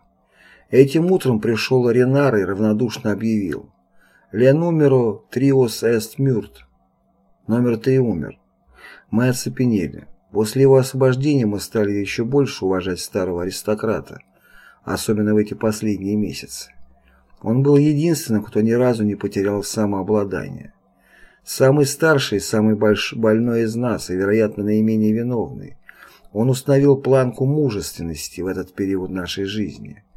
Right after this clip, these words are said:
Полный жестоких разочарований и унижения, он сохранял присутствие духа и с достоинством переносил выпавшие на его долю испытания. Я надеялся, что ещё когда-нибудь увижу его.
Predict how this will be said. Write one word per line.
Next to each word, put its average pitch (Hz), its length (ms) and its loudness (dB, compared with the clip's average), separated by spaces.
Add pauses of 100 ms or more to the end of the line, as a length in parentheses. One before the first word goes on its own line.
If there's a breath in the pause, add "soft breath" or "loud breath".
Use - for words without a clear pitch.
(460 loud breath)
Полный 135 360 8
жестоких 123 600 -2
разочарований 120 840 0
и - 20 -2
унижения, 120 760 -2 (440 soft breath)
он 113 140 -2
сохранял 127 540 0
присутствие 123 680 -2
духа 135 420 0
и - 200 -10
с 98 60 -12
достоинством 110 760 -2
переносил 104 720 -4 (380 loud breath)
выпавшие 107 600 -2
на 104 80 -2
его 104 220 2
долю 101 320 0
испытания. - 800 -10 (640 soft breath)
Я 107 120 0
надеялся, 143 600 4
что - 200 0
ещё 117 280 0
когда-нибудь 117 560 -2
увижу 98 440 -2
его. 67 380 -10